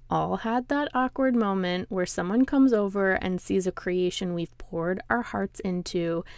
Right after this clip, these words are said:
and they scrunch up their face and they say those dreaded words,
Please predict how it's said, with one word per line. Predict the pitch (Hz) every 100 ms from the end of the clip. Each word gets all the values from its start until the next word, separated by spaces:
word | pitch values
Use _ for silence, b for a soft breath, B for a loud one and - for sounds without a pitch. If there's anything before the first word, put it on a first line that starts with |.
| B B -
and | 175
they | 170 165
scrunch | - - - - 160 190
up | 233
their | - 277
face | 262 254 262 -
and | 202 185
they | 175
say | - 196
those | 190 202 -
dreaded | - - - 170 175 214 214
words, | 185 - - - - -